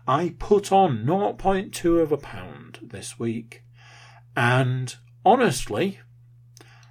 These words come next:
I lost my shit. I am talking biblical.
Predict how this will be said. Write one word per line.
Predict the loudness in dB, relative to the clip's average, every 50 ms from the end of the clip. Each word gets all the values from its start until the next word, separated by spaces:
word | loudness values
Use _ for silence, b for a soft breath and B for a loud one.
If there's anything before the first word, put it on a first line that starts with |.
| B B B 0
I | 2 4 4 6 4 4 2 0 -2 -4 -6 -12 -20 -20 _ _
lost | -14 -12 -6 -2 2 6 6 6 6 4 0 -12 -12 -12 -14 -14 -16 -20 -20 -20 -20 -20 -20 -20 -20 _ _ _ _ -20 -20 -20 -20 -20 -18
my | -14 -8 -2 2 4 4 6 4 4 4 2 2 2 2 0 -2 -4 -8 -16 -20 -20 -20 -20 -20 -20 -20 -20 -20 -20 -20 -20 -20 -20 -20 -20 _ -20
shit. | -20 -18 -14 -10 -8 -8 -6 -6 -6 -8 -10 -14 -20 -20 -20 -20 -20 _ _ _ _ _ _ _ -20 -20 _ _ _ _ -20 -20 -20 -20 -20 -20 -20 -20 _ -20 -20 -20 -20 -20 -20 -20 -20 -20 -20 -20 -20 _ -20 -20 -20 -20 -20 -20 -20 -20 -20 -20 b b b b b b b b b b b b b b b _ _ -2
I | 0 2 2 2 2
am | 0 0 -2 -4
talking | -6 -6 -4 -4 -4 -4 -4 -8 -10 -10 -10 -10 -10 -10 -14 -16 -18 -20 -20 -20 -20 _ _ _ _ _ -20 -20 _ _ _ _ _ -20 _ _ _ _ _ _ -20 -20 -20 _ -20 -20 -20 -20 -20 -20 _ _ -20 -20 -20 _ _ -20 -12 -6
biblical. | -4 -4 -4 -4 -6 -8 -10 -10 -12 -14 -18 -20 -20 -20 -20 -20